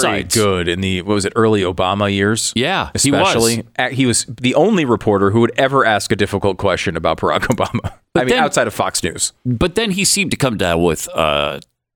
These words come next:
Speaker 1: Trump derangement syndrome.
Speaker 2: Not a fan of Trump at all.
Speaker 1: A-, and I think that kind of messed up his objectivity.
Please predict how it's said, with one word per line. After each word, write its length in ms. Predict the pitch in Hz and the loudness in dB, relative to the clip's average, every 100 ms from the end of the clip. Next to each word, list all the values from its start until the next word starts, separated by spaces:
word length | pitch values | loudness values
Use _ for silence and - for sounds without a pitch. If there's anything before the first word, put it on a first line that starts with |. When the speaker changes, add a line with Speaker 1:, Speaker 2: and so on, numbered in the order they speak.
| _ | _
Speaker 1:
Trump 360 | - 131 113 - 120 | -2 0 0 -4 -4
derangement 640 | 104 101 113 104 82 64 | -2 0 0 0 -2 -2
syndrome. 480 | - 76 67 64 - | -2 -2 -2 -4 -2
Speaker 2:
Not 200 | 107 101 | 0 0
a 40 | |
fan 200 | - 90 | 0 -2
of 80 | 82 | -2
Trump 220 | - 80 | -2 -4
at 60 | 76 | -4
all. 180 | - - _ - | -8 -10 _ -8
Speaker 1:
A-, 320 | - - 120 | -8 -6 -4
and 380 | 117 107 107 - | -2 -2 -4 -4
I 160 | 113 113 | -4 -4
think 240 | 120 120 | -2 -4
that 400 | - 101 90 _ | -2 -2 -4 _
kind 240 | - 117 87 | -2 0 0
of 120 | 82 - | -4 -2
messed 320 | 101 98 - 104 | 0 0 0 -2
up 160 | - | 0
his 220 | 76 69 - | -2 -2 -4
objectivity. 640 | 82 76 78 - 78 64 57 | -2 -2 -4 -4 -4 -4 -8